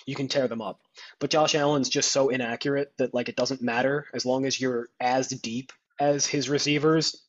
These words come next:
they might as well be covered, 'cause when he's on, you can't cover him anyway. And when he's not on, it doesn't matter. And that's exactly what they did. They just played really deep shells. And when he missed, they were there. Uh, side note, we are at the beginning of the second quarter, and Tom Brady just had his first bad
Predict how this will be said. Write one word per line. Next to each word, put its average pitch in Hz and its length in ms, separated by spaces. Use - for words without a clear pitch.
they 120 300
might 120 220
as 123 120
well 113 140
be 131 80
covered, 147 420
'cause 110 380
when 131 180
he's 127 160
on, 123 280
you 123 120
can't 127 240
cover 127 240
him 117 100
anyway. 135 460
And 110 120
when 107 120
he's 104 140
not 117 200
on, 131 200
it 113 60
doesn't 113 300
matter. 120 380
And 113 340
that's 117 180
exactly 131 560
what 117 140
they 104 120
did. 98 240
They 107 80
just 113 220
played 113 160
really 113 280
deep 101 240
shells. 104 640
And 104 220
when 107 140
he 113 140
missed, 107 400
they 95 120
were 95 120
there. 117 260
Uh, 107 200
side 120 380
note, 110 220
we 113 120
are 113 80
at 110 80
the 110 80
beginning 113 300
of 110 60
the 107 60
second 113 260
quarter, 113 300
and 101 100
Tom 104 180
Brady 104 240
just 101 160
had 107 100
his 101 80
first - 280
bad 95 200